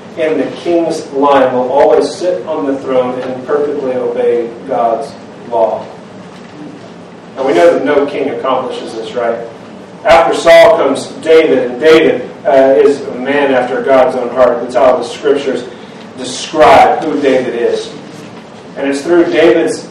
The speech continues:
line that this throne is established, this throne that is being described in Deuteronomy. And ultimately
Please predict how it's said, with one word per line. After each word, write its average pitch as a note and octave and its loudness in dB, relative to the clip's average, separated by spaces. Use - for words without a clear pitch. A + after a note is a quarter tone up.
line C#3 4
that B2+ -2
this - -6
throne D3+ 4
is C3+ -2
established, C#3+ -2
this C3 -6
throne C#3 2
that A#2+ -4
is A2+ -10
being C3+ -2
described C#3 0
in A#2 -10
Deuteronomy. B2+ -2
And C3+ -4
ultimately C#3+ 2